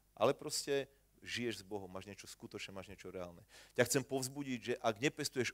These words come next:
osobný, skutočný vzťah s Bohom, chcem ťa navnadiť na to,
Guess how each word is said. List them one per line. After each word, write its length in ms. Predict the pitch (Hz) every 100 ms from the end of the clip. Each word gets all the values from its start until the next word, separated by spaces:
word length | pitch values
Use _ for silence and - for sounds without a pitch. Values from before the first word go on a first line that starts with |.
| -
osobný, 400 | 151 - 131 127
skutočný 480 | - 127 127 - 120
vzťah 240 | - 98
s 40 | 85
Bohom, 480 | 98 95 104 117 123 _ _ _ -
chcem 200 | - 135
ťa 160 | 127 120
navnadiť 400 | 117 113 98 90
na 160 | 85
to, 160 | -